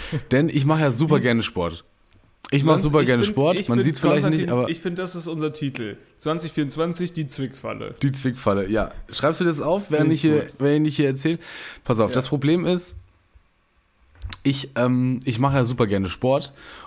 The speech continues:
Speaker 2: und kaufe mir dann auch immer sehr schnell, äh, jegliche Gadgets dafür, die man da braucht. Jetzt würdest du natürlich sagen, die braucht man gar nicht, man kann das auch einfach so, den Sport machen, aber ich hab da immer riesen Spaß dran, sich dann auch die richtige Ausrüstung zu kaufen.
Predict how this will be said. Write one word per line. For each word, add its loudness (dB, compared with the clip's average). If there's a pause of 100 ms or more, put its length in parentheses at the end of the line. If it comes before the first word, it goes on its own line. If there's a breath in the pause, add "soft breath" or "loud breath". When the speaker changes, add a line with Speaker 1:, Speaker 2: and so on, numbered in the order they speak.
(140 loud breath)
Speaker 2:
und 2
kaufe 0
mir 6
dann 4
auch 0
immer 2
sehr 4
schnell, 4 (180)
äh, 2
jegliche 0
Gadgets -4
dafür, -2
die -2
man -2
da 0
braucht. -6 (640 loud breath)
Jetzt -2
würdest 2
du 4
natürlich 2
sagen, 2 (100)
die 0
braucht 2
man 4
gar 2
nicht, 0
man 2
kann 0
das 0
auch 2
einfach 0
so, 2
den 2
Sport -2
machen, 2
aber 0
ich -4
hab -10
da 0
immer 0
riesen 0
Spaß 0
dran, 2
sich -2
dann 0
auch -2
die -8
richtige -4
Ausrüstung -2
zu -8
kaufen. -4